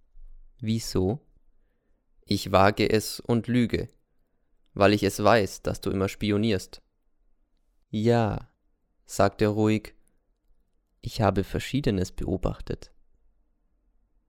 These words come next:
Jetzt lächelt er wieder. Wusste er es, dass ich das Kästchen erbrochen hab? Und ich frage,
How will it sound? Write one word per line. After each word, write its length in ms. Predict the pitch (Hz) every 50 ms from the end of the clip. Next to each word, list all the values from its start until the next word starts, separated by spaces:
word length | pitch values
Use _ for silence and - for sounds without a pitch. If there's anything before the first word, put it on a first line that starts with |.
| _ _ _
Jetzt 420 | - 113 107 104 - - - -
lächelt 380 | 113 110 120 - 117 104 95 -
er 200 | 87 98 98 101
wieder. 380 | 104 101 - 98 98 98 - - _ _ _ _ _ _ _ _ _ _ _ _ _ _ _ _
Wusste 440 | - 107 104 113 113 - - - -
er 240 | - - 120 113 -
es, 180 | 123 139 - -
dass 220 | - 117 117 -
ich 180 | - 113 107 -
das 220 | - 117 117 -
Kästchen 380 | - - 110 120 - - 123 117
erbrochen 480 | 110 110 - 107 117 - - 127 123 123
hab? 200 | 127 131 - - - _ _ _ _ _ _ _ _ _ _ _ _ _ _ _ - -
Und 160 | _ 101 101 101
ich 140 | 101 -
frage, 500 | - - - 107 101 104 101 - 104 101